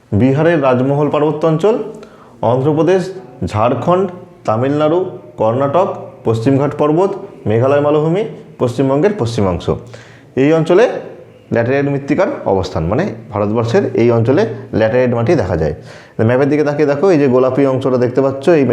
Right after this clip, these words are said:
পুরো যে গোলাপি অংশটা দেখতে পাওয়া যাচ্ছে, এটা হচ্ছে ভারতবর্ষের ল্যাটেরাইট মৃত্তিকা অঞ্চল। এই অঞ্চলগুলিতে ভারতের ল্যাটেরাইট মৃত্তিকা দেখা যায়। এইবার এই মাটি কী উপাদান দিয়ে তৈরি? এই মাটি লৌহ অক্সাইড, অ্যালুমিনিয়াম অক্সাইড,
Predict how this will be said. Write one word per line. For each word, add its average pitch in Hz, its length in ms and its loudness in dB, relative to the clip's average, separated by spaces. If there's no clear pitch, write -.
পুরো 135 240 2
যে 135 140 4
গোলাপি 113 300 2
অংশটা 117 260 0
দেখতে 117 180 -4
পাওয়া 123 160 4
যাচ্ছে, 127 200 0
এটা 113 160 0
হচ্ছে 117 180 -2
ভারতবর্ষের 117 480 0
ল্যাটেরাইট 123 420 2
মৃত্তিকা 101 380 -2
অঞ্চল। 80 280 -2
এই 113 120 2
অঞ্চলগুলিতে 117 440 2
ভারতের 104 280 0
ল্যাটেরাইট 101 380 0
মৃত্তিকা 104 300 -2
দেখা - 240 -4
যায়। - 140 -4
এইবার 160 360 2
এই 139 120 4
মাটি 175 160 2
কী 160 80 4
উপাদান 135 280 0
দিয়ে 143 140 0
তৈরি? 87 180 2
এই 127 80 2
মাটি 165 180 4
লৌহ 123 140 2
অক্সাইড, 226 340 0
অ্যালুমিনিয়াম 139 560 2
অক্সাইড, 190 320 2